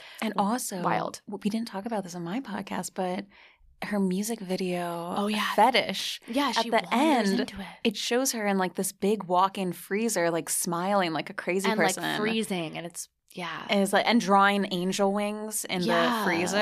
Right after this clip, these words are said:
Speaker 1: and people were like,
Speaker 2: What the
Speaker 1: "Who,
Speaker 2: fuck?
Speaker 1: who died in a freezer?" And then
Speaker 2: Yeah.
Speaker 1: someone was like, "Kanika Jenkins." I was like,
Speaker 2: Yeah.
Speaker 1: "What?" <laughs>
Speaker 2: So that's how that all got tied together. That's how we first connected. But what are your, like,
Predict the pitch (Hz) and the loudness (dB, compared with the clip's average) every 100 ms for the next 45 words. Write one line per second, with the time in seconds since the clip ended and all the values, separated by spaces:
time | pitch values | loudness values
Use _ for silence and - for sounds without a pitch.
0 | 220 220 196 196 196 185 185 175 170 170 | 4 2 0 -2 0 0 2 0 0 -2
1 | - 202 202 208 - 240 - - - 247 | -8 -6 -4 -4 -2 0 -2 -2 -2 0
2 | 202 196 233 196 175 - 196 240 202 156 | 0 0 0 0 -2 -2 -2 -2 -2 -4
3 | 147 180 208 175 175 170 170 165 156 - | -2 0 2 4 4 2 0 -2 -4 -6
4 | 160 185 160 - - - - 190 196 - | -8 -4 -2 -2 -6 -6 -6 -8 -10 -6
5 | - 226 240 - - 233 - 240 - - | -2 4 4 4 0 -6 -6 -10 -8 0
6 | - 233 208 - 233 285 370 302 233 208 | 4 4 4 4 2 4 4 6 6 4
7 | 180 190 196 170 175 220 349 359 - 208 | 0 -2 -2 0 2 2 2 2 2 0
8 | - 202 202 202 175 - 185 214 - - | 0 -2 -2 -2 -6 -6 0 0 0 -4
9 | 190 247 302 269 226 214 202 190 | 2 4 4 4 2 4 2 -2